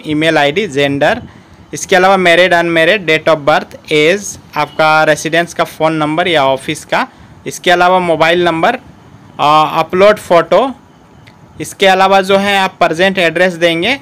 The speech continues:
और सारा address permanent address देंगे। इसके अलावा अपना academic qualification जो भी आपका है यहाँ पे आप select कर लेंगे दोस्तों।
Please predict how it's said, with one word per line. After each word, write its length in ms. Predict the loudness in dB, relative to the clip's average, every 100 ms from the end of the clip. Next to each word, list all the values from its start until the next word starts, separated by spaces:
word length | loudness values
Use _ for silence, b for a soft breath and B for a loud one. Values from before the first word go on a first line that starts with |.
| -12 -6
और 400 | 0 4 4 0
सारा 260 | -2 0 2
address 340 | 0 0 -4
permanent 580 | -2 -2 0 -2 -2 -2
address 300 | -2 0 -2
देंगे। 340 | -2 -4 -2 -6
इसके 220 | -4 -2
अलावा 460 | 0 0 2 2 0
अपना 280 | -2 -2 -2
academic 420 | 0 -2 -2 -6
qualification 760 | -2 -2 -2 -6 -6 -6 -6 -6
जो 160 | -4
भी 140 | -2 0
आपका 280 | -2 -2 -2
है 100 | -2
यहाँ 140 | -2
पे 120 | -2
आप 120 | -4 -4
select 380 | -4 -4 -4
कर 140 | -4 -4
लेंगे 260 | -2 -4
दोस्तों। 380 | -6 -6 -6 -8